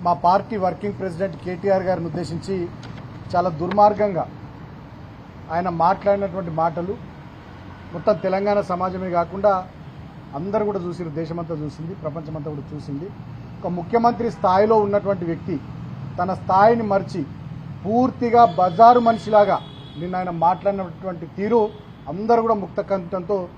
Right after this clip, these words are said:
ఖండిస్తా ఉన్నారు. ఇవాళ రెండు సంవత్సరాలుగా ఈ కాంగ్రెస్ ప్రభుత్వంలో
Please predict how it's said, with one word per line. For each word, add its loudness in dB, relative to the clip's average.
ఖండిస్తా -4
ఉన్నారు. -4
ఇవాళ 6
రెండు 2
సంవత్సరాలుగా 4
ఈ -2
కాంగ్రెస్ -2
ప్రభుత్వంలో -4